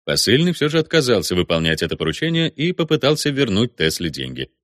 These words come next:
Но тот раздражённо заявил, что ему они не нужны. Те, кто верит, что Тесла действительно обладал некими сверхъестественными способностями, объясняют этот случай тем, что он мог чуть ли не материализовывать свои воспоминания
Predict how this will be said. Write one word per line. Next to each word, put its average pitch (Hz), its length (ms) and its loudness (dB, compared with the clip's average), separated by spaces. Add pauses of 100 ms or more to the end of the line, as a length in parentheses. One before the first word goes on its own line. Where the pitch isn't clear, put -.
(320)
Но 80 280 0
тот 98 200 0
раздражённо 87 580 0
заявил, 85 560 2
что - 180 -2
ему 117 320 4
они 123 260 4
не 92 180 2
нужны. 76 460 -8 (1040)
Те, 92 300 2
кто 131 180 0
верит, 135 320 2
что 123 240 4
Тесла 117 340 2
действительно 98 560 0
обладал 78 380 2
некими 78 340 -2
сверхъестественными 80 880 -2
способностями, 92 840 -2 (460)
объясняют 120 600 -2
этот 104 200 -2
случай 98 400 -2
тем, 151 240 -2
что 131 240 2
он 120 100 2
мог 131 200 2
чуть 147 240 -4
ли 135 80 0
не 123 140 2
материализовывать 120 920 0
свои 80 200 0
воспоминания 78 800 -4